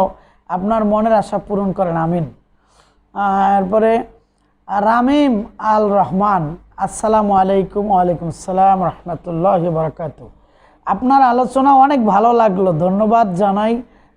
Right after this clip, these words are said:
আপনার মতো সকল আলেমদের এগিয়ে আসা উচিত যে কোনো কাজে।" জি, দোয়া রইল। আসাদ, "হুজুর, আপনার মনটা আসলেই অনেক ভালো।" আল্লাহ পাক জানেন আর আপনি জানেন।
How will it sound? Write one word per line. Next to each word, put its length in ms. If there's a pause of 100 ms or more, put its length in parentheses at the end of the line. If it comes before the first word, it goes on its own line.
আপনার 400
মতো 280
সকল 440
আলেমদের 520
এগিয়ে 420
আসা 300
উচিত 420 (580)
যে 280
কোনো 360
কাজে।" 360
জি, 220 (340)
দোয়া 200
রইল। 240 (1400)
আসাদ, 440 (400)
"হুজুর, 260
আপনার 420
মনটা 540
আসলেই 400
অনেক 360
ভালো।" 380 (1400)
আল্লাহ 320
পাক 140
জানেন 360
আর 100
আপনি 300
জানেন। 260